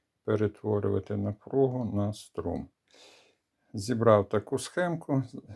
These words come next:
потім я її прикладу до відео на завершення. Зараз просто подивимося, як вона працює.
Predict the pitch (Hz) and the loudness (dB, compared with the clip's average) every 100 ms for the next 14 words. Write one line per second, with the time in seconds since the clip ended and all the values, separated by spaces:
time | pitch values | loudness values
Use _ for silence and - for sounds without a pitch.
0 | - 113 104 - 98 98 98 95 90 - | -6 -2 -2 -2 -2 0 0 0 -2 -6
1 | _ _ 107 101 - 110 95 95 92 104 | _ _ -4 -4 -2 -4 -2 -2 0 0
2 | 160 156 139 135 - - 123 131 131 131 | 0 0 0 0 -6 -6 0 2 4 2
3 | 123 135 123 113 123 135 - 120 117 - | 0 -6 -4 -2 -2 -4 -8 -4 -6 -6
4 | 110 113 95 120 117 113 98 98 104 120 | -14 -8 -4 0 -2 -2 -2 0 -2 -4
5 | 104 107 - 101 - 90 71 - | -4 -4 -4 -6 -6 -4 -2 -2